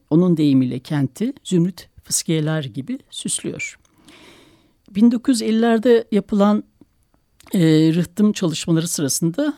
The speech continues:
diktiği ağaçlar telef oldu diye, e, yazarın Bodrumluya küstüğü söyleniyor. Ancak bu ağaçlar taşınarak deniz kıyısına tekrar dikilmiş. Halikarnas balıkçısı, e, bitkileri dikip yetiştirmekle kalmamış. E,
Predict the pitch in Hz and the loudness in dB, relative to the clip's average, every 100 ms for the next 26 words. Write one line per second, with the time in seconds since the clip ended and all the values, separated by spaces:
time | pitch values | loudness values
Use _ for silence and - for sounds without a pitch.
0 | 170 147 _ 185 - 240 190 156 - 214 | -10 -20 _ -10 -8 -6 -4 -4 -4 -6
1 | - 180 208 - 143 131 - 175 247 _ | 0 2 2 2 -2 -2 -4 -4 -4 _
2 | _ - 220 160 165 151 156 185 240 _ | _ -16 -10 -6 -6 -4 -2 -4 -6 _
3 | 170 165 156 139 139 - - - 147 165 | -6 -4 -2 -2 -2 -4 -14 -14 -10 -8
4 | 233 - 180 - 214 - 143 220 330 247 | -10 -10 -10 -8 -8 -6 -4 -2 0 0
5 | 220 - 104 - - 175 - 190 - 139 | -2 -2 -4 -4 -4 -6 -6 -8 -4 -4
6 | 220 - 190 196 - - - 233 214 175 | -6 -4 -4 -4 -6 -12 -8 -6 -6 -8
7 | - 139 160 - 143 233 339 - _ _ | -8 -10 -14 -10 -6 -4 -6 -10 _ _
8 | _ - - - - - _ _ _ _ | _ -20 -20 -20 -20 -20 _ _ _ _
9 | - 226 262 - 285 285 - 233 254 - | -8 -4 -2 4 8 8 6 2 2 0
10 | - - 302 302 - - 180 180 170 170 | -6 -4 -2 -2 -4 -6 -2 -2 -2 -6
11 | - 214 202 202 - 208 - - 220 - | -2 0 0 -2 -10 -12 -10 -10 -10 -8
12 | 269 285 285 185 - - - - 170 165 | 0 6 6 6 0 -12 -14 -12 -10 -8
13 | 156 | -8